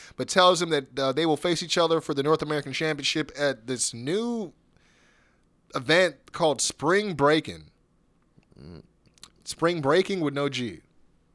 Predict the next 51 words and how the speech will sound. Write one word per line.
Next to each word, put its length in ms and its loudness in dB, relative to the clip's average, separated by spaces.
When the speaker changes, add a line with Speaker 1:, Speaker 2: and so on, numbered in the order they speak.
Speaker 1:
Spring 340 0
Breaking. 440 4
Speaker 2:
Okay. 340 -6
Speaker 1:
But 100 -2
the 60 -2
way 140 10
they 60 8
Speaker 2:
Like 120 4
Speaker 1:
said 100 8
it 40 10
Speaker 2:
a 40 8
Speaker 1:
was 160 6
like, 200 6
it 60 6
was 160 6
Speaker 2:
I 40 8
N? 60 8
Speaker 1:
like 100 0
spring 480 0
break 380 -2
in, 400 -6
like 200 -8
I'm 120 -12
breaking 400 -4
into, 600 -12
<laughs> 140 -16
like 220 -2
the, 80 2
but 240 -2
it's 100 -4
like, 100 2
Speaker 2:
Oh, 200 2
okay. 240 -4
Speaker 1:
but 100 4
it's 140 0
spring, 260 2
yeah, 120 4
it's 180 -4
breaking 400 2
with 120 0
an 60 2
apostrophe, 680 0
Speaker 2:
Hmm. 60 -10
Speaker 1:
spring 280 0
breaking. 400 0
Uh, 260 8
Melo 240 8
Speaker 2:
Okay. 40 10
Speaker 1:
says, 560 6
uh, 240 8
he, 140 -2